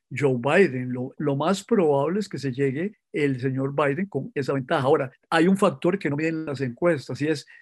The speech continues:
si la gente sale a votar o no sale a votar,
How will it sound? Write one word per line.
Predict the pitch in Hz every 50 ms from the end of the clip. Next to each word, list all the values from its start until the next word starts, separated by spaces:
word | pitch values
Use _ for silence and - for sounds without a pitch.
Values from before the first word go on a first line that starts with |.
| _ _
si | - - - - 175
la | 156 147 131
gente | 139 151 139 - 175
sale | 151 143 165 160 175
a | 180
votar | 180 170 156 - - 151 156 180 190 _ _ _ -
o | 156 151 147
no | 147 139 135
sale | - 156 139 131 135 127
a |
votar, | 120 120 123 135 131 - 180 170 147 127